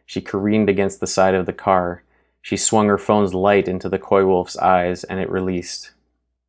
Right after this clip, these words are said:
The other coy wolf pushed onto its back heels, then dove at her. She jumped and landed on its paw. It yipped. Others answered in the distance. Grace backed up and leapt inside the car.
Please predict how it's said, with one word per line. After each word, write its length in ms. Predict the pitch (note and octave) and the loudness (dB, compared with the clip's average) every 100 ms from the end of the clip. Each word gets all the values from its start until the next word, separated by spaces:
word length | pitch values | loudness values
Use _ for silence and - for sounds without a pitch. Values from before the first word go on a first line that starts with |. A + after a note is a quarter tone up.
| _ _ _ _ - | _ _ _ _ 2
The 80 | |
other 180 | A2 G#2 | 4 4
coy 320 | - A2+ G#2+ | 2 2 6
wolf 320 | G2+ G2 - - | 6 4 2 -4
pushed 260 | A2 - | -4 -2
onto 300 | G2+ F#2 G2 | -2 0 0
its 140 | F#2 - | -2 0
back 260 | G2 F#2 | 0 0
heels, 400 | - G2+ F#2 F2 | -2 -2 0 -2
then 200 | F#2 F#2 | -4 -6
dove 340 | F#2 G2 F#2+ F#2 | 2 4 4 2
at 140 | F2 | -6
her. 280 | F2 - - _ _ _ _ _ _ _ _ _ _ _ _ _ _ | -8 -10 -12 _ _ _ _ _ _ _ _ _ _ _ _ _ _
She 220 | - G#2+ | -4 -4
jumped 400 | F#2 G2 F#2 F2+ | 0 -2 -2 -4
and 160 | F#2 | -2
landed 320 | F#2 F#2+ F#2 F2+ | -2 -2 -2 -4
on 160 | F2+ | -4
its 140 | F2 - | -8 -10
paw. 460 | - F#2 E2 E2 - _ _ _ _ | 0 4 4 0 -8 _ _ _ _
It 180 | G2+ D#2+ | -4 -2
yipped. 540 | F#2+ G2 - - - _ _ | 0 0 -2 -12 -16 _ _
Others 400 | G#2 F#2+ F2 E2+ | -2 0 -2 -4
answered 400 | - F#2 F2+ F#2 | -4 -4 -2 -2
in 140 | F2 F2 | 0 -2
the 60 | |
distance. 680 | E2+ F#2 - D#2 D#2 - - _ _ _ _ _ _ _ _ _ _ - | -2 -4 -6 -8 -6 -8 -8 _ _ _ _ _ _ _ _ _ _ -6
Grace 320 | G2 G2 G2 | 4 4 4
backed 380 | F#2+ G2 F#2+ - | 2 0 0 2
up 240 | G2 E2+ - | 2 2 -2
and 180 | G2 F#2+ | -4 -2
leapt 220 | F#2+ - | -2 -4
inside 400 | F#2 - F#2+ F#2 | -6 -2 -2 -2
the 60 | |
car. 480 | F2 - F#2 F2 F2 | -2 0 0 0 -8